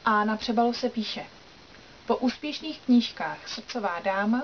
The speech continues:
Srdcový král, Zelené eso Boží oko, Srdcové eso a zejména po nedávno vydaném Souboji znamení a Magických snech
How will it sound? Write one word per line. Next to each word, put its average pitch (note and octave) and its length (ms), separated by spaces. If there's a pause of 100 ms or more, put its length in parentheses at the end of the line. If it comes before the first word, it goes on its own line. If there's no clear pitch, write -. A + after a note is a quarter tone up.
(140)
Srdcový G#3 460
král, F#3+ 460 (380)
Zelené A#3+ 520
eso B3+ 180
Boží A3+ 360
oko, G#3+ 340 (640)
Srdcové G#3+ 520
eso G#3+ 420
a A3+ 80
zejména B3+ 440
po A#3 140
nedávno B3 460
vydaném A3 420
Souboji A3 420
znamení F#3 540
a - 60
Magických A3 560
snech A3 300